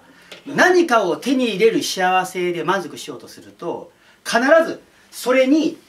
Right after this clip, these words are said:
執着するし、束縛されてしまう。だから、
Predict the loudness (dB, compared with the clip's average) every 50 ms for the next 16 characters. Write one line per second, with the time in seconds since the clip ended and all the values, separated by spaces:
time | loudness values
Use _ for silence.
0 | _ _ -10 -6 -4 0 2 2 4 4 2 2 2 0 -2 -4 -4 -6 -10 -10
1 | -10 -10 -10 -10 -10 -12 -14 -10 -8 -8 -10 -10 -16 _ _ _ -20 -14 -10 -10
2 | -8 -6 -4 -4 -2 -4 -4 -6 -10 -10 -12 -12 -12 -14 -16 -12 -12 -12 -12 -12
3 | -18 _ _ _ _ _ _ _ _ _ _ _ _ _ _ _ _ _ _ 0
4 | 0 2 2 2 2 2 2 0 -2 -8